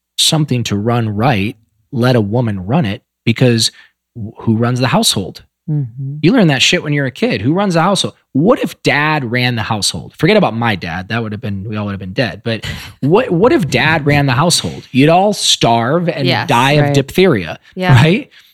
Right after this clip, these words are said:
Speaker 1: Mom runs the household. Mom not only raises the kids, many of the moms out there are working at the same time and cleaning and cooking and do,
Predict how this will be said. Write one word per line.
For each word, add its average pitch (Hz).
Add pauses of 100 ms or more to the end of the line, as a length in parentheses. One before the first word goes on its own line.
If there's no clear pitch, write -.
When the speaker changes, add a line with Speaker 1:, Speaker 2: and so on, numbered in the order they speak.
(760)
Speaker 1:
Mom 175
runs 156
the 156
household. 127 (160)
Mom 151
not 147
only 139
raises 170
the 143
kids, 117
many 170
of 180
the 151
moms 127
out 113
there 107
are 120
working 123
at 123
the 135
same 123
time 110
and 180
cleaning 113
and 202
cooking 110
and 185
do, 175